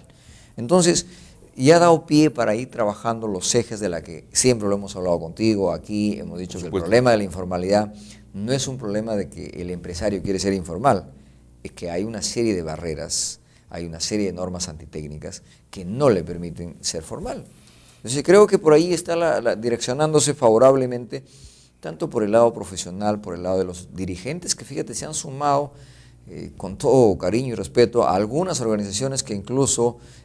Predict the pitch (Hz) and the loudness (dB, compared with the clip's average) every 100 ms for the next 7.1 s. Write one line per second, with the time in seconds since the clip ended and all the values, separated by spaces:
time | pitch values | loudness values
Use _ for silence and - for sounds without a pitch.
0 | - 107 110 110 107 113 117 107 101 101 | 0 4 4 2 -2 -4 -2 -2 -2 2
1 | 113 110 110 107 87 87 - 110 101 95 | 2 2 -2 -2 -2 -6 -6 -6 -4 -4
2 | 92 98 95 85 92 87 85 73 76 - | -4 -6 -8 -8 -8 -8 -8 -8 -12 -6
3 | 117 120 - 87 80 76 69 65 - 87 | 2 4 2 -8 -10 -14 -16 -16 -14 -4
4 | 123 107 120 123 107 85 85 78 85 85 | -2 2 2 2 4 2 0 -4 -6 -4
5 | 98 123 135 87 98 95 95 104 104 98 | 4 6 6 0 -12 -12 -8 -6 -6 -8
6 | 90 82 139 151 110 92 90 123 123 104 | -10 0 0 2 -4 -8 -4 4 6 6